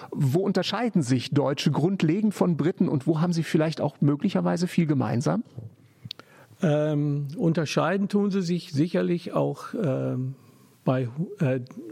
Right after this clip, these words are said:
Speaker 2: bei der Frage von Humor.
Speaker 1: Mhm.
Speaker 2: Ähm, nicht, dass es schlechter ist, aber anders.
Speaker 1: Mhm.
Speaker 2: Und ja, als kleines Kind haben wir noch die, die Kriegscomics gehabt.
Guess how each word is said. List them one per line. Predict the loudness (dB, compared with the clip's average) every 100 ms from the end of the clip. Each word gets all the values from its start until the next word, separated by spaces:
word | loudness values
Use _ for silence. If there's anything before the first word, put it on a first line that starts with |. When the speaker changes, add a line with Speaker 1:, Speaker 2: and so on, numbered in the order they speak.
| -16 -2
Speaker 2:
bei | 0
der | 0 -2
Frage | -2 0 0 -2
von | -2 -2 0
Humor. | 0 0 -2 -2 -4 -8 -20 -20 -10
Speaker 1:
Mhm. | -8 -8 -10 -2
Speaker 2:
Ähm, | 0 2 0 0 -2 -8 -16 -2
nicht, | 0 2 -2
dass | -2
es | -4
schlechter | 0 0 0 -2 0
ist, | -2 -2
aber | -4 -4
anders. | -2 -2 -2 -6 -12 -20 -20 -16
Speaker 1:
Mhm. | -16 -14 -18 -20 -20 -20 -20 -20 -20 -20 -20 _ 2
Speaker 2:
Und | 2 2 -2 -6 -16 -20 -20 _ _ _ _ _ _ _ _ -4
ja, | -2 -2
als | -2 -2 -2 -4 -10
kleines | -2 0 0 -2 -4
Kind | 0 0 0 -4 -10 -18 -2
haben | -2 0 -2
wir | 0 0 -2 -2 -4 -2
noch | -2 -2 -6
die, | -4 0 0 0 -4 -2
die | -2
Kriegscomics | 0 -4 -4 -4 -4 -2 -2 -8 -6
gehabt. | -4 -4 -8 -10 -20